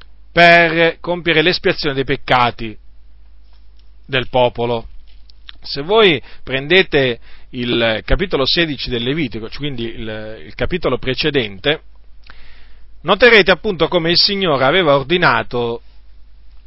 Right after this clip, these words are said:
al sommo sacerdote, che era quello che, eh, poteva entrare nel luogo, nel luogo santissimo, gli aveva ordinato di portare al di là del velo del sangue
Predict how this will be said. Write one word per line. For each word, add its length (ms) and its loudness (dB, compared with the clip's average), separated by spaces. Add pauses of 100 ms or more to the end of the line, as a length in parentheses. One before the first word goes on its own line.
(160)
al 140 2
sommo 320 0
sacerdote, 960 2 (1160)
che 140 -4
era 140 2
quello 300 2
che, 160 -6 (180)
eh, 800 -10
poteva 340 -2
entrare 480 2
nel 120 -8
luogo, 580 -2 (600)
nel 140 -12
luogo 240 0
santissimo, 880 -2 (840)
gli 80 0
aveva 240 8
ordinato 600 2
di 140 -2
portare 720 4
al 140 -2
di 120 -2
là 160 6
del 240 0
velo 440 -2
del 360 2
sangue 840 2